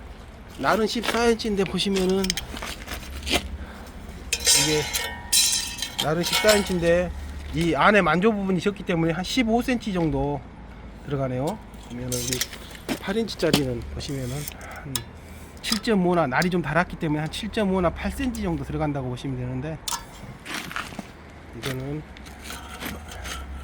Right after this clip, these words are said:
날은 십사 인치, 인치는 십사 인치인데 한 십오 센치 정도 들어가네요. 이게 그리고 이 제품이 특징이 뭐냐면 아까 앞, 앞에서도 이게 앞에 있는 영상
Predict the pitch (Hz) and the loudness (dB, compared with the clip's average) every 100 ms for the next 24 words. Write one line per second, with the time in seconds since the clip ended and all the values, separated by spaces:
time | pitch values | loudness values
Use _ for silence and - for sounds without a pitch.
0 | - - 131 151 165 - - 214 233 226 | -10 -4 2 4 4 2 4 6 8 6
1 | - 160 147 151 196 196 175 196 180 208 | 2 -4 0 0 2 2 2 0 0 2
2 | 202 196 170 147 165 165 - - - - | 4 2 -2 0 -2 -2 -10 -14 -12 -8
3 | - 214 247 240 202 - 147 135 123 131 | -2 0 2 2 0 0 -2 0 0 -2
4 | 131 123 131 156 120 127 127 - - - | -2 -2 -4 -4 -4 -4 -4 -8 -8 -6
5 | - - - 151 - 175 180 - - - | -8 -10 -4 4 6 6 2 -4 -14 -18
6 | - - - - - - 185 185 233 233 | -16 -16 -16 -18 -18 -10 -4 0 0 2
7 | 220 185 - - 240 185 190 196 165 170 | 0 0 -2 -2 2 4 4 4 2 -2
8 | 135 - - - - - - - - - | -4 -10 -16 -18 -12 -8 -8 -8 -14 -18
9 | - - - - - - 175 175 156 147 | -18 -16 -16 -16 -14 -4 -2 0 0 0
10 | - - 143 - 214 202 165 156 - - | -6 -6 -2 2 2 4 2 2 -2 -14
11 | - - - - - - 147 151 139 151 | -16 -16 -16 -16 -16 -12 -4 2 2 2
12 | - 226 202 175 151 151 156 165 | 4 6 6 6 6 4 4 2